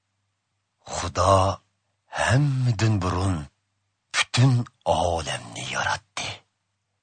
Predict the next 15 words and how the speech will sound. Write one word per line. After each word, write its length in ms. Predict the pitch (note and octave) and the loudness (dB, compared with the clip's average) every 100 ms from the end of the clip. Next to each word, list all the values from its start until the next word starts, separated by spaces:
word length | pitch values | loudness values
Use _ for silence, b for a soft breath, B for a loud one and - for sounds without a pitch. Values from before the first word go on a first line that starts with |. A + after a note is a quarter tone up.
| _ _ _ _ _ - | _ _ _ _ _ 0
U 100 | B2 C3+ | 2 2
chog'da 380 | - G#2+ F#2 A#2 | 0 -2 0 -4
yer 280 | E2+ F#2+ A#2 | -2 -2 -2
shari 600 | - F#2 F2 E2 G#2+ G2+ F2 - | -2 2 2 2 -2 -2 -4 -8
shaklsiz 920 | - - G#2 - E2 - - G2 F2 - - - _ - | -4 -2 -2 -4 -6 -4 -2 -4 -4 -8 -12 -18 _ -4
va 180 | G2 A2 - _ | 2 2 0 _
qup-quruq 680 | - F3 - - A#2+ B2 - | -4 -4 -4 -4 0 0 -2
holatda 600 | - F2+ G2+ F2 - C#3 | 2 4 4 2 -4 -4
bo'lib, 340 | D3 D3+ B2 - _ _ _ _ _ _ | -2 -2 -2 -6 _ _ _ _ _ _
sulovni 760 | - - A#2+ G2+ F2+ E2 F#2 A2+ G2+ - _ _ - | -8 0 6 8 8 4 -2 0 -2 -6 _ _ -6
qorong'ulik 840 | - C3 C#3 C3+ B2+ B2+ B2+ D#3+ _ _ | 6 6 8 6 4 0 -2 -4 _ _
qoplagan 540 | - - - - - | -10 -8 -10 -8 -8
edi. 280 | - - - - - _ _ _ _ _ _ _ _ _ _ _ _ | -8 -12 -12 -12 -16 _ _ _ _ _ _ _ _ _ _ _ _
Xudoning 680 | A#2+ C3+ C#3 C3+ C3 C#3 C#3 | 0 6 8 10 8 4 4
ruhi 520 | A#2 A#2 G#2 A2+ A#2 | 6 4 4 2 2